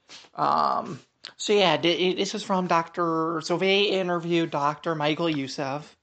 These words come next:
um, who said, I'm gonna find the direct quote in here. Um, okay, here we go.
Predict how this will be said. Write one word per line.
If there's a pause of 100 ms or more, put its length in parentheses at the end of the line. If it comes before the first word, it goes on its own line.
(760)
um, (280)
who
said,
I'm
gonna
find
the
direct
quote
in
here. (880)
Um, (4000)
okay,
here
we
go.